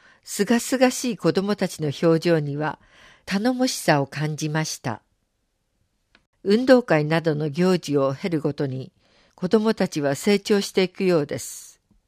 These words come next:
丸尾。シリーズ人で取材した金子さん、囲碁の魅力をたっぷりと語ってくれました。その話に感化され、スマホで初心者用の囲碁アプリを入手してみましたが、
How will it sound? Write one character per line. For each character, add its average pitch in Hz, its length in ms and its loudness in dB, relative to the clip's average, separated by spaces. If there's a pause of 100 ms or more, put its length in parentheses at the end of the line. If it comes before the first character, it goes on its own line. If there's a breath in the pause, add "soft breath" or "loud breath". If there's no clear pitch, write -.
(380)
丸 170 420 2
尾。 160 260 2 (920)
シ - 280 4
リ 226 180 2
ー - 20 0
ズ 151 140 -4
人 185 260 0
で 180 140 2
取 175 180 -2
材 180 220 2
し - 100 -8
た 165 140 2
金 170 300 0
子 170 140 -2
さ 156 200 -2
ん、 151 140 -8 (500 soft breath)
囲 247 160 -2
碁 254 140 4
の 208 120 0
魅 156 120 -2
力 165 320 0
を 156 80 4
た 165 140 -4
っ - 60 -10 (100)
ぷ - 80 -4
り 240 100 -2
と 175 120 -2
語 - 240 -6
っ 170 60 -2
て - 180 -6
く 175 120 -4
れ 160 120 0
ま 151 140 -4
し - 140 -12
た。 - 240 -8 (560 soft breath)
そ 254 240 0
の 269 100 4
話 247 420 -2
に 175 140 -2
感 196 240 -2
化 151 140 -4
さ 139 180 -4
れ、 147 220 -4 (380 soft breath)
ス - 200 -8
マ 233 180 4
ホ 220 140 -2
で 196 300 2 (280 soft breath)
初 - 220 4
心 262 260 0
者 247 140 4
用 220 240 4
の 208 180 0
囲 202 160 -4
碁 220 220 4
ア 214 80 2
プ - 140 -4
リ 156 140 -2
を 147 80 2
入 156 180 0
手 170 240 -2
し - 100 -10
て 160 100 0
み 147 160 -4
ま 151 140 -4
し - 80 -10
た 127 160 -4
が、 131 240 -4